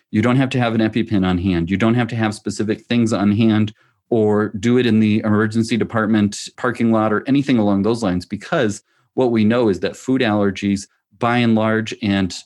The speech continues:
in the vast majority of cases, they will have mild symptoms if they're going to have them. Then you can say, "Oh, it seemed like they had these symptoms. Well, perhaps we should get evaluated." And then you can go from there. So I think just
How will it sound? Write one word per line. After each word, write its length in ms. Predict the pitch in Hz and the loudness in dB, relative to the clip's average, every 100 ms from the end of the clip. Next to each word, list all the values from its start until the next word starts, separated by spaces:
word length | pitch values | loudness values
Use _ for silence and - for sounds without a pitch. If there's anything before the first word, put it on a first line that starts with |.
| - | -4
in 120 | 113 | 0
the 80 | 98 | 0
vast 360 | 98 107 110 | 0 -2 -2
majority 380 | 107 98 110 95 | -4 0 0 0
of 120 | 90 | -2
cases, 460 | - 147 165 95 85 - _ _ | -4 -6 -2 -2 -2 -10 _ _
they 140 | 117 | -2
will 140 | 123 113 | 0 0
have 180 | 110 95 | 0 0
mild 360 | 98 113 110 | 0 2 0
symptoms 360 | - 131 110 98 | -2 -2 0 -2
if 80 | 95 | -2
they're 100 | 95 | -2
going 200 | 95 92 | -2 -4
to 80 | |
have 280 | 87 170 196 | -4 -2 0
them. 260 | 104 95 92 _ _ | 0 -2 -4 _ _
Then 100 | 127 | 0
you 60 | 123 | 0
can 100 | 113 | 0
say, 180 | 123 - | -4 -2
"Oh, 380 | 190 120 90 92 - | -2 0 -2 -8 -10
it 120 | 113 | -6
seemed 200 | 160 165 | -4 -2
like 140 | 113 | -2
they 300 | 113 107 104 107 | 0 0 0 -2
had 220 | 104 104 | -4 -2
these 180 | 104 - | -4 -4
symptoms. 480 | 170 107 95 101 | -4 -2 -2 -2
Well, 380 | - 101 107 117 - | -2 0 0 -4 -8
perhaps 300 | 107 113 - | -6 -4 -4
we 80 | |
should 140 | 110 104 | -4 -2
get 100 | 104 | -2
evaluated." 540 | 95 87 87 85 87 | 0 0 0 -2 -2
And 100 | 92 | 0
then 80 | 101 | 0
you 120 | 98 | 0
can 180 | 92 90 | -2 -4
go 180 | 80 87 | 0 -2
from 240 | 87 82 | -2 -4
there. 160 | 82 85 | -2 -2
So 120 | - | -2
I 40 | 104 | -2
think 200 | 139 131 _ _ _ - | -2 -4 _ _ _ -6
just 180 | 131 | -6